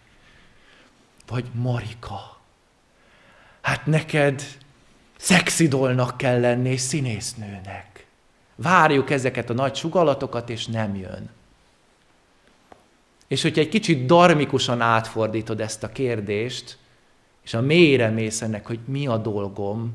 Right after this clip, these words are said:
akkor nézz körül, mire van szükség. Fogsz látni magad körül embereket,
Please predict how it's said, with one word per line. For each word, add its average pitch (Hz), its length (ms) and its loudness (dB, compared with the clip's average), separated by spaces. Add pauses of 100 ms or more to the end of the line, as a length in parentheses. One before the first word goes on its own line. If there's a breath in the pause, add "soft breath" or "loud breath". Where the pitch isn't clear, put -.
(1080 soft breath)
akkor 139 200 0
nézz 151 380 4
körül, 110 560 -2 (420)
mire 127 400 0
van 95 240 -6
szükség. - 760 -10 (600)
Fogsz 180 280 4
látni 139 380 4
magad 123 400 4
körül 113 260 -2
embereket, 135 840 -2